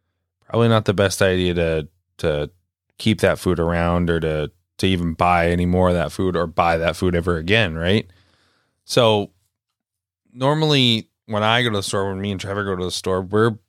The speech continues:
every time we buy, it's like, I don't even know, what, every week?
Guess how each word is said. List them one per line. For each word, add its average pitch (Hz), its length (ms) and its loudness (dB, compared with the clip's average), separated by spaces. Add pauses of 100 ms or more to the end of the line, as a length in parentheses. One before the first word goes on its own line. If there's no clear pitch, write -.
(200)
every 127 160 0
time 165 200 0
we 147 120 4
buy, 117 560 2 (120)
it's - 200 -10
like, 95 280 -4
I - 140 -16
don't 123 120 -8
even 107 180 -4
know, 90 300 -4
what, 85 280 -6
every 98 200 -2
week? 104 480 -8